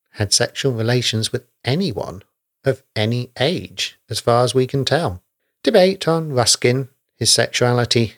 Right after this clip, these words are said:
and his mind have raged for over a century, and we are still no closer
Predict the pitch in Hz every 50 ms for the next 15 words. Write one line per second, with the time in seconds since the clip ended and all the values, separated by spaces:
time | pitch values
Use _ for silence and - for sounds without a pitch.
0 | _ - 113 117 113 - - 113 104 - - 101 101 104 107 113 113 - - -
1 | 110 113 113 113 - _ 104 98 92 98 107 113 117 - - - - - - -
2 | - 101 98 95 95 98 101 101 - - 139 131 123 127 - - 107 107 104 -
3 | _ _ _ _ _ _ _ - 110 104 104 110 113 - - _ _ _ _ _
4 | _ - 110 110 110 117 - - - - 120 120 117 117 117 131 131 127 127 -
5 | - 123 123 117 - - 101 98 95